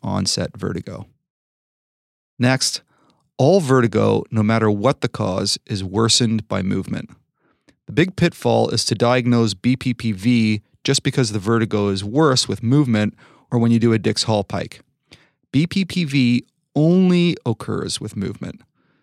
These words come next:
If a patient describes a history of lying perfectly still and suddenly gets vertigo, that's not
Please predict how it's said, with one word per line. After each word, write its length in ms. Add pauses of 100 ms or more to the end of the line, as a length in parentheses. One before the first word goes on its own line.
(160)
If 80
a 80
patient 300
describes 400
a 40
history 320
of 120
lying 420
perfectly 520
still 440
and 180
suddenly 500
gets 200
vertigo, 640 (400)
that's 480
not 420